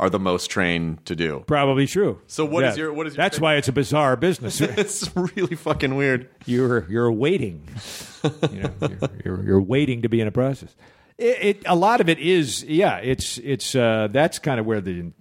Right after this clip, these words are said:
Speaker 2: some of the, you know, um, you know, I guess insanity comes from, if you wanna call it that. But,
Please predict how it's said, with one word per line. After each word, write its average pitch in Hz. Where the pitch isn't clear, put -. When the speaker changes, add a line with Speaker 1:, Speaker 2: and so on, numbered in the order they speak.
Speaker 2:
some 110
of 95
the, 87
you 107
know, 78
um, 71
you 95
know, -
I 87
guess 90
insanity 92
comes 78
from, 80
if 87
you 90
wanna 76
call 107
it 85
that. -
But, 85